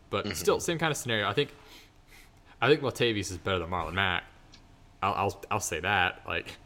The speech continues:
Speaker 1: and so
Speaker 2: Yeah, I agree.
Speaker 1: Yeah, I, I think Marlon Mack's gonna have trouble holding off Hines or Wilkins or whoever, um, so, like, with that injury. So, I don't know. I guess he's not a winner anymore.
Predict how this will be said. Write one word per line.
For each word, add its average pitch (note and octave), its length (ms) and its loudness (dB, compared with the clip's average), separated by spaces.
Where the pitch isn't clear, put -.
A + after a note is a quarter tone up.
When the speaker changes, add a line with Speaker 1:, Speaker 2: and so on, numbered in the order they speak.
Speaker 1:
and G2 100 -6
so G2+ 120 2
Speaker 2:
Yeah, A2 160 10
I E2+ 80 6
agree. D#2 340 -4
Speaker 1:
Yeah, A2+ 140 2
I, A#2 220 8
I A2+ 40 2
think C3 160 2
Marlon A2 240 4
Mack's G2 240 2
gonna F#2+ 180 0
have F2+ 160 -4
trouble F#2+ 340 4
holding F2+ 320 0
off F2+ 360 0
Hines F2 560 -2
or E2 100 0
Wilkins F2 440 -2
or E2+ 260 0
whoever, E2+ 400 0
um, E2+ 460 2
so, - 200 -4
like, F2+ 180 4
with F2+ 120 -2
that F2 180 0
injury. E2+ 440 -2
So, F2 360 -2
I F#2 60 -2
don't F2+ 160 -2
know. F2+ 100 0
I F2+ 140 2
guess F#2 160 -2
he's F2+ 100 -4
not E2 120 -2
a E2 40 -4
winner D#2+ 200 -4
anymore. D#2+ 440 -4